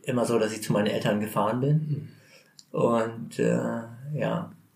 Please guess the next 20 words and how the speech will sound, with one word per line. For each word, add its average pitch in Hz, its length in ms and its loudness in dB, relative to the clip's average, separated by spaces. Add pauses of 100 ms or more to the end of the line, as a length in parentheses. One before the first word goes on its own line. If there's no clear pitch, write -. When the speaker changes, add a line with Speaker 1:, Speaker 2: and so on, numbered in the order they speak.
(340)
Speaker 1:
Und, - 320 -4
äh, 110 200 0
das - 180 -2
fehlt 143 200 6
jetzt 123 140 0
auch 104 120 0
sehr, 110 280 4
dass 104 160 4
sie 110 100 6
jetzt, - 420 0
weil 110 120 6
meine 117 200 6
Eltern 110 260 4
leben 127 160 8
nicht 127 160 4
mehr 113 400 4 (120)
und 117 120 -2
das 104 160 0
fehlt 123 220 4
schon. - 300 -2